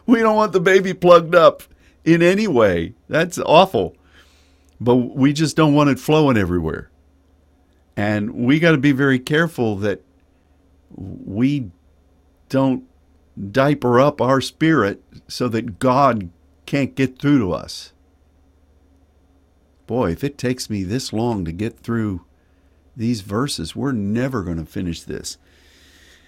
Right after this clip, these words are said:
So, uh, in Acts ten, Peter was up on the roof of Simon the tanner. I'm sure Simon knew he was there.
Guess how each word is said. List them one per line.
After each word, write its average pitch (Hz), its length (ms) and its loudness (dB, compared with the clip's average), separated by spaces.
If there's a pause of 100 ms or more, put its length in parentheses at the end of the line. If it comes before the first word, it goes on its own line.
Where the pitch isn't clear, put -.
(520)
So, 190 840 2
uh, 156 340 2 (1700)
in 151 160 -2
Acts 185 360 -6
ten, 117 680 -4
Peter 151 320 -6
was 131 180 -4
up 135 180 -4
on 127 140 -4
the 113 80 -4
roof 131 320 0
of - 100 -18
Simon 120 440 -2
the 95 80 -6
tanner. 107 500 -4 (580)
I'm 82 60 -16
sure 117 240 -6
Simon 110 460 -4
knew 107 140 -4
he 98 100 -4
was 82 240 -12
there. 90 320 -10